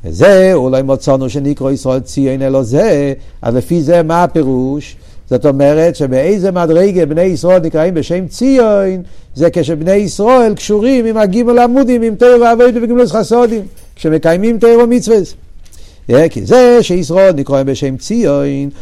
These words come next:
ועל ידי שעוסקים בתורה ועבודה וגמילות חסדים, שהם כלולוס כל התורה והמצוות, אז לכן, אז נקראים בשם ציון. אז זאת אומרת שהשם ציון זה שם המיילה, זה שם מיוחד שמבטא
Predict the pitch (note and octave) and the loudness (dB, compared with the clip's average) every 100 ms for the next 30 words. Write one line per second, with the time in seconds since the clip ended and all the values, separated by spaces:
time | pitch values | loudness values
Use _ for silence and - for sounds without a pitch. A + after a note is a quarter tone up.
0 | - - F#2 F#2 D#3 A3 G3 G3 D#3+ C#3 | -14 -8 -6 -2 2 4 4 2 0 0
1 | C#3 - C#3 C#3 C#3 C#3 C#3 C#3+ C3+ D3 | 0 -4 -4 -4 -2 -2 0 0 0 -2
2 | G3 F#3+ F#3 D3+ C#3+ C#3 C#3+ - F#3+ E3 | 2 2 2 0 -4 -4 -4 -2 -2 0
3 | C#3+ C#3+ C#3+ - - - F2 G#2+ G#3 F#3+ | -2 -4 -6 -10 -18 -12 -4 0 2 0
4 | G3 G3 D3+ C#3+ D#3+ G#3 F#3+ - C#3+ C#3+ | -2 -4 0 2 2 2 0 -2 -4 -2
5 | C#3 C3+ C#3+ C#3+ D#3 A3 - D3+ C#3+ C#3+ | -4 -2 -2 -2 -2 -6 -2 -2 0 0
6 | C#3+ C#3+ C3+ - - - C3+ C3+ C#3+ D#3+ | -2 -4 -6 -12 -14 -2 0 2 0 0
7 | A3+ E3 C#3+ C#3 B2+ C#3 E3+ C4 B3+ A3 | 0 0 -2 -2 -2 -2 0 2 2 0
8 | A#3 - A3 E3 - - - - - - | -2 -2 -4 -4 -8 -20 -20 -20 -20 -8
9 | B2 D#3+ E3+ E3+ A3+ A#3 G#3+ G3 F3+ D#3 | 0 2 2 0 2 2 2 0 0 -2
10 | - A3+ G#3 - B3 B3+ A3 G3 E3+ G3 | 0 0 -2 -4 0 2 2 0 -2 0
11 | G#3 E3 C#3 D#3+ E3+ F3+ F#3+ G3+ G3 - | 0 0 0 0 2 0 -2 -2 -6 -14
12 | - - A#2+ - G3+ G#3 F3+ D3 D#3 E3+ | -20 -6 -4 0 0 2 0 0 0 2
13 | G3+ - F#3 E3+ D#3+ D3 G#3 A#3+ G#3+ G3+ | 2 0 -2 0 0 0 0 0 0 -2